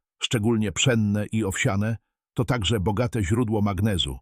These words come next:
a dodatkowo poprawiają pracę jelit i wspierają wchłanianie składników odżywczych. Można je dodawać do owsianki, kefiru lub jogurtu. Warto pamiętać, że magnez zużywa się szybciej w stresie,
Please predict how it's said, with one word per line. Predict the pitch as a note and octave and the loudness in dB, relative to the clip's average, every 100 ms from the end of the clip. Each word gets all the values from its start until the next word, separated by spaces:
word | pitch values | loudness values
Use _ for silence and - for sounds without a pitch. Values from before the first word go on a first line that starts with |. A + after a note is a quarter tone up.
| _ _ _ _ - | _ _ _ _ -6
a | G#2+ | -2
dodatkowo | A#2 A2 - C3+ B2 A#2+ | 0 -2 -2 -2 0 -2
poprawiają | - A2 A2+ A#2 G#2+ | -2 -2 0 0 -2
pracę | A2+ A2+ - G2 | -2 -2 0 0
jelit | A#2 B2 C3 - | 0 0 -4 -2
i | G#2 | 0
wspierają | - B2 A2 A2+ G#2 | 2 2 0 0 -2
wchłanianie | - A2+ G#2+ A2 G#2+ | 0 0 2 2 0
składników | - A2 F2 A2 G#2+ F#2+ | 0 0 0 0 -2 -4
odżywczych. | F2+ F#2+ D#2+ - C2 - _ _ _ _ _ - | -2 -2 -4 -6 -8 -12 _ _ _ _ _ 0
Można | A#2+ A2 A#2+ | 2 2 0
je | G#2+ | 0
dodawać | G#2+ A#2 A2 F2 | 0 0 -2 -2
do | G#2 | -2
owsianki, | F#2 D3+ C3+ A2 B2+ B2 B2 _ _ _ | 0 0 0 0 -2 -2 -4 _ _ _
kefiru | - G#2+ C3+ B2 A#2 | -2 2 2 2 2
lub | G2+ A2+ | 0 0
jogurtu. | G2 F#2 - - A#1+ - _ _ - | 0 -2 -2 -8 -10 -12 _ _ -2
Warto | B2 C3 C#3 | 0 0 0
pamiętać, | G#2+ A#2+ B2+ A#2 F#2 | 0 0 0 0 0
że | A2 | 2
magnez | G2+ B2+ F#2 G2 - - | 2 2 0 0 0 0
zużywa | A2 G#2 A#2+ G2+ | 0 2 0 -2
się | G#2 | -2
szybciej | - D#3+ - F#2+ | 0 0 0 -2
w | D#2+ | -2
stresie, | - A#2 G2 - | -2 -2 -2 -2